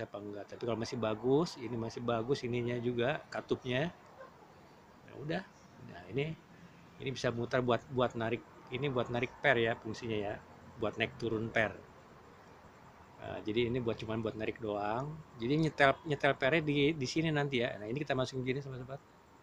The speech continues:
Ini kita masukin lagi ke sini, ke, ke, ke asalnya. Lalu kita masukin ini.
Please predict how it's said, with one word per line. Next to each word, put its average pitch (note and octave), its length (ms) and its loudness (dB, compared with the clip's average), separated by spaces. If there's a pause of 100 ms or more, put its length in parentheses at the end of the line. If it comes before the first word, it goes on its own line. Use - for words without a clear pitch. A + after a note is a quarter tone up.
(1300)
Ini B2 120 -2
kita B2+ 240 0
masukin B2 320 2
lagi A#2+ 160 2
ke - 60 -10
sini, B2+ 580 2
ke, B2 320 -2
ke, A#2+ 120 -4 (120)
ke C3 80 0
asalnya. A#2 1040 0 (1200)
Lalu A2 400 0
kita A#2 300 -4
masukin A2 580 -4
ini. A2+ 480 -2